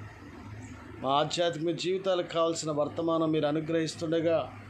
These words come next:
వినుబుద్ధిని మాకు దయచేయండి. ఉపదేశాన్ని విని అంగీకరించుకొని, మార్చుకొని, సరిచేసుకొని, నిత్యరాజ్యానికి వారసులై కృప మా అందరికీ దయచేయమని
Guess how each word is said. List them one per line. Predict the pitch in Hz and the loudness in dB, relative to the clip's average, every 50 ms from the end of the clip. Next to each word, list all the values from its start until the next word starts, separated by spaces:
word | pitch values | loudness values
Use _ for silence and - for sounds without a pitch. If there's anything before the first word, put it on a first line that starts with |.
| - - - - - - - - - - - - - - - - - - - - - - - - - - - - - 135 123 | -12 -12 -12 -12 -12 -12 -12 -12 -12 -14 -14 -14 -14 -14 -12 -10 -10 -10 -10 -12 -12 -12 -12 -12 -12 -12 -12 -10 -8 -4 -2
వినుబుద్ధిని | 143 170 196 190 175 180 165 139 156 175 190 | 0 2 2 2 2 0 0 2 2 2 2
మాకు | 185 180 175 170 170 170 | 4 2 2 2 0 0
దయచేయండి. | 160 156 156 151 - - 151 143 127 110 107 - - - - - - - - - - - - - - - - - - - - - - - - - - - - - - - 139 | 2 2 0 0 -2 -4 -2 -2 -4 -4 -6 -8 -10 -14 -16 -16 -16 -16 -14 -14 -14 -14 -14 -14 -14 -14 -14 -16 -16 -16 -16 -16 -16 -16 -16 -16 -16 -14 -14 -14 -10 -8 -6
ఉపదేశాన్ని | 143 147 156 160 170 170 170 - 180 175 170 170 | -2 0 2 4 4 4 2 2 2 4 4 4
విని | 165 170 170 180 180 175 175 175 175 175 165 160 - - - - - | 4 4 4 4 4 4 4 4 4 2 0 -4 -10 -12 -12 -8 -4
అంగీకరించుకొని, | 143 156 160 165 180 175 156 185 170 175 175 165 151 - - - 185 170 165 170 160 - - - - - - - - - - - - - 131 | -2 0 2 2 2 2 2 0 0 0 0 -2 -4 -6 -6 -2 -2 -2 -2 -2 -6 -8 -12 -18 -20 -20 -18 -18 -18 -18 -18 -20 -16 -8 -4
మార్చుకొని, | 135 143 147 165 185 180 - - 190 175 - 196 185 175 160 147 - - - - - - - - - - - - - - - - - - | -2 2 2 2 2 0 -2 -8 -6 -2 0 2 2 2 2 -2 -4 -10 -16 -18 -18 -18 -18 -18 -18 -18 -18 -18 -18 -16 -16 -16 -14 -10
సరిచేసుకొని, | - - - 165 170 185 180 185 208 196 170 - - - 196 185 175 156 123 107 - - - - - - - - - - - - - | -6 -4 -2 0 0 0 2 2 2 2 2 -2 -4 -2 0 2 2 0 0 -4 -8 -12 -14 -16 -16 -16 -14 -14 -14 -14 -14 -8 -2
నిత్యరాజ్యానికి | 139 165 160 165 - 214 208 208 208 180 151 175 190 185 185 170 151 175 | -2 -2 -2 0 2 4 6 4 4 4 4 4 4 4 4 2 4 4
వారసులై | 170 165 165 170 160 - 156 160 151 | 4 6 6 4 2 2 2 2 0
కృప | 151 - 156 147 127 143 | 2 0 -2 0 2 4
మా | 139 135 135 131 135 135 135 | 4 4 4 4 2 2 2
అందరికీ | 139 143 147 156 156 160 165 165 | 0 0 0 0 0 0 0 2
దయచేయమని | 147 151 160 156 - - 175 170 170 175 185 202 208 | 2 2 2 2 0 0 0 2 2 2 2 2 0